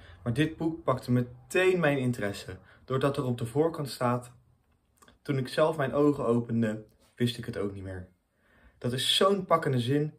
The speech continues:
En ik dacht: "Ja, dit ga ik lezen." En het was het waard, geloof me. Het was het waard omdat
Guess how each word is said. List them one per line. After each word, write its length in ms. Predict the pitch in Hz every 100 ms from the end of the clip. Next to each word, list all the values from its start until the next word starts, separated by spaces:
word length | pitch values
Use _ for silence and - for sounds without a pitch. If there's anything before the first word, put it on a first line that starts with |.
| _ _
En 100 | 113
ik 60 |
dacht: 180 | 107 98
"Ja, 280 | 110 87 85 -
dit 180 | 123 -
ga 100 | 92
ik 80 |
lezen." 420 | 98 90 90 87 87 _ _ _
En 120 | 104
het 180 | 98 -
was 180 | 113
het 120 | 110 -
waard, 260 | 85 85
geloof 400 | - 107 90 85
me. 80 | 90 87 - - - - - - _ _ - - - - - - - - - - _ _ _ _ _
Het 160 | - 123
was 140 | 165
het 120 | 151
waard 300 | 120 151 175
omdat 440 | 151 131 123 -